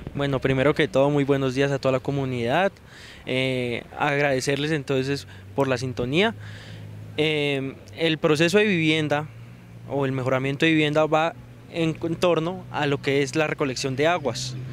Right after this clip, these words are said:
Este proyecto se lanza, es más, a la zona rural del municipio para aquellos que requieran o necesiten tanques de almacenamiento. Eh, ¿qué deben contar para hacer partícipes de esta convocatoria?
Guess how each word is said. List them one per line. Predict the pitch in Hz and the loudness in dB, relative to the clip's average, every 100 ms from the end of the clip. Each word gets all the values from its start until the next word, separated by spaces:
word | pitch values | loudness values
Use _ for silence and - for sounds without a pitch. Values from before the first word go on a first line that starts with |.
| - - - | -12 -14 -8
Este | - 185 202 220 240 - - - - | 0 0 2 2 2 -4 -10 -8 2
proyecto | 202 208 - 208 | 4 6 4 4
se | 185 | 6
lanza, | 160 156 170 175 | 4 4 2 2
es | 170 | 2
más, | 180 220 | 2 0
a | - 165 | 0 0
la | 147 | 2
zona | 151 151 185 - | 2 2 0 0
rural | 151 143 143 | 0 2 2
del | 143 151 | 2 0
municipio | 156 160 156 196 160 185 220 - - - - - | 0 0 2 0 2 0 0 -8 -14 -14 -6 0
para | 208 220 214 | 2 2 0
aquellos | 214 190 180 185 - - | 0 0 2 0 0 -4
que | - 190 185 - - - | 0 0 0 -6 -18 -14
requieran | 156 165 175 180 170 170 165 | -4 -2 0 2 2 2 2
o | |
necesiten | 180 165 175 185 170 175 180 - - | 0 2 0 0 0 0 0 -8 -6
tanques | - 147 143 151 | -2 -2 0 0
de | 156 | 0
almacenamiento. | 151 151 156 170 196 220 - 120 - - - - - - - - | 0 0 0 2 2 2 0 -6 -10 -16 -16 -16 -16 -16 -12 -2
Eh, | 160 175 165 - - - | 2 2 0 -4 -6 2
¿qué | 220 | 4
deben | 247 240 | 4 4
contar | 220 180 175 175 175 - - - - - - - - - - - | 2 4 2 0 -4 -10 -16 -16 -16 -16 -18 -20 -20 -20 -6 0
para | 175 170 160 147 | 2 4 4 2
hacer | - 151 160 | 2 2 2
partícipes | 156 170 180 170 175 175 | 2 0 2 0 2 2
de | 156 | 4
esta | 143 151 | 2 2
convocatoria? | 165 165 160 170 220 208 131 | 0 0 2 2 4 4 2